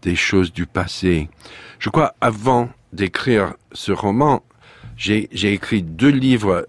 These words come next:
de non-fiction autobiographiques, euh, Chroniques d'hiver et Excursion dans la zone intérieure. C'est, c'était la première fois dans ces deux livres, euh, euh, jumeaux pl-, plutôt, euh, que j'ai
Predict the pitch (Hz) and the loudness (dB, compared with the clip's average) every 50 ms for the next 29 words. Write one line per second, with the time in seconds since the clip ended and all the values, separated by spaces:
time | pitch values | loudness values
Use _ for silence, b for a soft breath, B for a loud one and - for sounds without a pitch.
0 | - 85 90 92 90 87 98 117 139 135 - - 95 - - - - 76 71 95 | -10 -4 -2 -2 0 2 2 2 2 2 -2 -6 -6 -6 -8 -8 -6 -6 -4 -4
1 | 107 - - - 107 107 - 104 90 87 95 90 80 76 80 78 78 - - - | -6 -6 -4 -6 -4 -2 -2 -4 -4 -2 -4 -4 -4 -2 -4 -4 -4 -6 -6 -6
2 | 98 85 - - - 87 85 71 - - - 127 120 120 113 95 - - 92 92 | -6 -6 -6 -8 -6 -4 -4 -4 -4 -2 0 2 2 2 0 -2 -4 -6 -6 -4
3 | 78 87 90 92 98 117 123 B B B B B B B - 87 90 90 - - | -2 -2 -2 0 -2 -2 -4 B B B B B B B -4 -2 -2 -2 -4 -6
4 | _ 123 107 - - - - - 117 107 87 80 92 104 101 107 110 - - _ | _ -8 -6 -6 -8 -12 -6 -2 -2 -2 -2 0 -2 0 0 0 0 -2 -6 _
5 | - - 85 85 87 82 78 76 92 90 90 87 - - _ - 80 73 - - | -10 -8 -6 -4 -4 -4 -4 -2 -2 0 0 -2 -4 -8 _ -10 -10 -10 -8 -6
6 | 76 73 69 69 67 57 - - - _ B B B B B B B B B B | -4 -4 -4 -4 -6 -8 -10 -14 -20 _ B B B B B B B B B B
7 | B B B B B - - - _ _ _ - - - - 123 - - - - | B B B B B -20 -20 -20 _ _ _ -12 -6 0 2 2 2 2 -4 0
8 | - 147 131 - 139 113 113 - - - 139 135 135 120 107 92 - - 98 87 | 0 0 2 4 4 4 4 0 0 0 2 4 4 4 4 2 -2 -2 0 0
9 | 73 73 82 87 85 82 - - 87 78 85 98 98 90 87 90 90 87 78 73 | 0 0 0 -2 -4 -4 -4 -4 -6 -4 0 0 0 2 2 2 2 0 0 -2
10 | 67 62 - B B B B B B B _ - 80 82 78 76 71 69 58 52 | -4 -4 -6 B B B B B B B _ -6 -2 -2 0 0 -2 -2 -6 -8
11 | - - - _ _ - - - - 64 69 60 57 58 65 67 71 76 - - | -14 -20 -20 _ _ -16 -16 -14 -12 -10 -10 -10 -12 -12 -14 -12 -10 -10 -8 -4
12 | 92 98 92 87 98 101 87 - - - - - - - - - 76 - - - | -2 0 2 4 4 4 4 2 -6 -16 -20 -20 -20 -18 -14 -14 -14 -14 -16 -18
13 | - - 78 - - - 85 85 78 65 - - 92 95 87 85 82 - B B | -14 -14 -14 -14 -12 -10 -10 -10 -10 -10 -8 -4 -2 0 0 -2 -2 -6 B B
14 | B B B B B B _ - 110 95 90 107 120 117 87 | B B B B B B _ 0 0 0 4 4 4 2 2